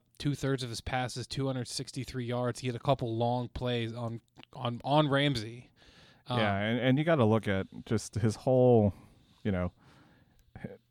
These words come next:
Speaker 2: I, I thought he played really well, avoiding the rush as much as he could. I mean, he got seven sacks, so you can, you can see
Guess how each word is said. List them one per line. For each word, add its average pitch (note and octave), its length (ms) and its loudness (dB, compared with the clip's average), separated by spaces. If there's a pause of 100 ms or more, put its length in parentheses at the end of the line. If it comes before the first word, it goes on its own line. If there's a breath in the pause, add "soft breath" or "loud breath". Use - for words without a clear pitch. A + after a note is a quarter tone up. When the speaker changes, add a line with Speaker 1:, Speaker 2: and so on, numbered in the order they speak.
(580)
Speaker 2:
I, A#2+ 300 2
I - 20 4
thought G2+ 200 4
he F#2+ 60 -4
played G2 260 -2
really G#2 220 0
well, G#2+ 460 2
avoiding G#2 680 0
the F#2+ 80 -6
rush G2+ 280 -2
as F#2+ 140 -6
much G2+ 220 -2
as F#2+ 80 -4
he F2+ 60 -4
could. G#2+ 280 0
I F#2 60 0
mean, F#2 160 0
he G2 80 -4
got G2+ 180 -4
seven G2+ 340 -2
sacks, G2 720 -6
so F#2 260 -4
you F2+ 220 -4
can, - 160 -8
you A2 120 -4
can G#2+ 120 0
see A2 440 0